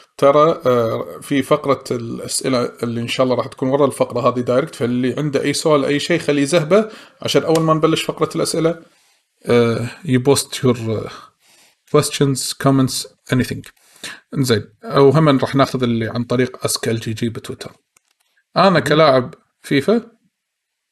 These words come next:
Speaker 1: طبعًا راح يضيق خلقك. أول شيء راح، راح يجي ببالك شيء واحد. آه،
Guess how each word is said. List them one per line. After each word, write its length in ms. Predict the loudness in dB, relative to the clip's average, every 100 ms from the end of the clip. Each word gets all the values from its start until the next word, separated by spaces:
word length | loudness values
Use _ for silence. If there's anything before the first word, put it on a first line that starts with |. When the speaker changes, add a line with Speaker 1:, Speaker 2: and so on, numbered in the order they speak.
| -4
Speaker 1:
طبعًا 300 | 0 0 0
راح 140 | -2
يضيق 240 | -2 -2
خلقك. 480 | -2 -6 -8 -12 0
أول 340 | 0 4 2 2
شيء 280 | 2 2
راح، 260 | 2 -2 -10 _ -20 _ _ _ _ _ _ 0
راح 240 | 0 2
يجي 140 | 0 0
ببالك 440 | 2 4 4 0
شيء 220 | -2 -2
واحد. 340 | 0 -4 -6 -16 -20 -20 _ _ _ _ _ _ _ _ _ -4
آه، 920 | 0 2 0 -2 -2 -4 -4 -6 -10